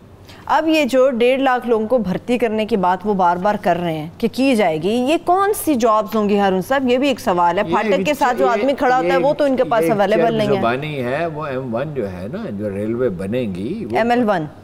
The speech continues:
Speaker 2: एम एल वन, वो तो बनेगी, वो तो ठीक है। और उसमें speed भी एक सौ साठ किलोमीटर हो जाएगी और उससे बड़ी तरक्की होगी।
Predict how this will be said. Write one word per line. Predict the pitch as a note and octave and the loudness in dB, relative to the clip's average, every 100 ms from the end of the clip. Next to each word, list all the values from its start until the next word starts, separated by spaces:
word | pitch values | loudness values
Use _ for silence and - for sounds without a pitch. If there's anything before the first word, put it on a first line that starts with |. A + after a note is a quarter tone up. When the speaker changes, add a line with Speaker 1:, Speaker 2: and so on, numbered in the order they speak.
| - - | -20 -12
Speaker 2:
एम | A#2+ A2+ | -6 -4
एल | |
वन, | F#2 C#2 | -6 -8
वो | G#2+ F3 | -6 -6
तो | C3 | -6
बनेगी, | F#2 A#2 D#3 F#2 E3+ | -8 -8 -8 -8 -8
वो | G#3 | -8
तो | G#3+ | -8
ठीक | F#3+ - D4+ A3+ | -10 -6 -4 -4
है। | - E2 C#2+ - - - - - - | -6 -12 -14 -18 -20 -20 -20 -20 -8
और | E3+ G3+ | -2 0
उसमें | G3 G3 B3+ | 0 0 -4
speed | - - B3 C4+ B3+ | -4 -2 0 0 2
भी | G#3 | 2
एक | F3 | 2
सौ | E3 | -4
साठ | - D#3 C#3+ - | -2 -2 -2 -4
किलोमीटर | B2+ A#2 A#2 G#2 | -2 0 -2 -2
हो | G#2 G2 | 0 0
जाएगी | G2+ G2+ G2 G#2+ A3+ | 2 0 0 -2 0
और | G3+ D3 | 0 0
उससे | - C#3 | -2 -2
बड़ी | A#2 D#3 | 0 -2
तरक्की | - G#2 - D#3+ | -2 -6 -2 -2
होगी। | B2+ F#2 E2+ B2 | 0 -4 -4 -6